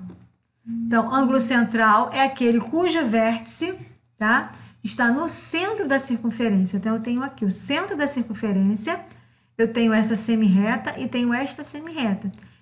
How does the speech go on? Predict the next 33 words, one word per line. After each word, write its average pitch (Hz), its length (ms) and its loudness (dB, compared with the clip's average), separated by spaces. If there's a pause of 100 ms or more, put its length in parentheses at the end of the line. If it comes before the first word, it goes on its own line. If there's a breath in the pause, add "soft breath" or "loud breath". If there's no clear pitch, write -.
(180 loud breath)
Esse 339 440 0
ângulo 220 380 4
aqui 226 280 -4
se 254 120 -8
chama 240 260 2
central 262 540 0
porque 262 220 -6
ele 254 120 -6
parte 233 380 -4
do 202 160 -4
centro 339 680 -6 (380 loud breath)
da 240 260 2
circunferência. 262 1200 -6 (580 soft breath)
Tá, 202 320 0 (220 loud breath)
o 247 100 0
ângulo 339 300 4
central 233 760 2
e 269 80 -4
o 277 140 2
arco 294 340 2
determinado 226 640 2
por 190 220 0
ele 233 180 2
têm 233 220 2
a 226 40 2
mesma 247 380 0
medida, 208 500 0
ou 247 60 -4
seja, 196 400 -8
esse 339 460 -2
ângulo 214 260 2
aqui 202 180 -2
central 196 720 -2